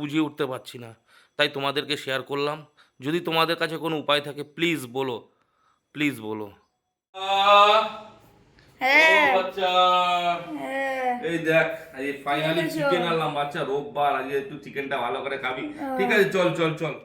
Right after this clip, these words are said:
Speaker 1: মা কই রে?
Speaker 2: এই যে।
Speaker 1: এই দেখ, এই টেনশন মা। সকাল সকাল কি করো? সারাক্ষণ কি করো? কাজ বাজ নাই নাকি কিছু তোমার? এই কি বার বলো তো? রোববার, এই যে ধরো, এটা ধরো, আগে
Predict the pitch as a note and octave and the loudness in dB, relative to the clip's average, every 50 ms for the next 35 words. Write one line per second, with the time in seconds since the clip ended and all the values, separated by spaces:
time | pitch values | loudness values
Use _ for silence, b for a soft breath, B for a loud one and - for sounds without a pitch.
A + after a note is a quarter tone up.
0 | - - G#3 G#3+ G#3+ A3 A3+ A3+ A#3 C4 D4 D4+ D#4+ D#4+ - - - - - - | -16 -8 -4 -2 0 2 4 8 12 12 12 12 12 10 6 2 -4 -8 -12 -18
1 | - - - - - - - - - A#3+ B3 A#3+ C4+ D4+ - - - - - A3+ | -20 -20 -20 -20 -20 -20 -4 0 2 4 4 4 4 2 0 -4 -12 -6 0 4
2 | - - F#3+ G3+ - - - - - G#3+ B3+ C4+ C4+ C4 C4+ C4 - - C4 C4 | 6 8 10 10 10 10 8 6 6 10 12 12 12 12 12 12 10 10 10 10
3 | C4+ C4 B3 - - - - - - - - - - - - - - - - - | 12 12 12 12 10 6 2 -2 -6 -10 -16 -20 -20 -20 -20 -20 -20 -20 -20 -20
4 | - - - - - - - - D4+ D#4+ D4+ D4 D4 D#4+ E4 E4 - - - D4+ | -20 -20 -20 -16 -12 -10 -6 -2 0 0 0 0 4 6 6 6 6 4 2 6
5 | E4 E4+ E4+ E4+ - - - - - - - - C4+ C#4 C#4+ D4+ C#4+ C#4+ - C#4 | 8 10 10 10 8 6 2 0 -2 -4 -4 -2 0 0 2 4 4 4 6 6
6 | C#4 C#4 - - - - - - - - A#3+ A#3 A#3 B3 C4 B3 - - - A3+ | 6 6 8 8 6 6 4 2 4 6 6 6 8 8 8 10 10 10 10 10
7 | E3 - - - - - F#3+ - A3 - G#3 G#3 - - - A#3 - - - - | 8 6 4 2 -4 -6 -6 -6 -4 0 2 4 6 6 6 4 2 -2 -6 -8
8 | - - - - - - - - - - - F3 A3 G3+ - B3 C4 C4 C4 B3 | -10 -12 -16 -20 -20 -20 -20 -20 -14 0 4 6 6 6 6 8 10 12 12 12
9 | B3 B3+ C4 C#4 C4+ C#4 C#4+ B3+ A3+ A#3+ A#3+ - G#3+ G#3 A3 A3+ A#3 A3+ - - | 12 12 12 12 12 10 10 10 12 10 10 10 10 12 12 12 12 12 12 12
10 | A#3 A3 G3+ G3 - - C3+ C3 A3+ A#3 - - - - - - - - F#3 | 12 12 12 12 10 8 8 8 8 8 6 6 2 -4 -8 -10 -10 -6 -2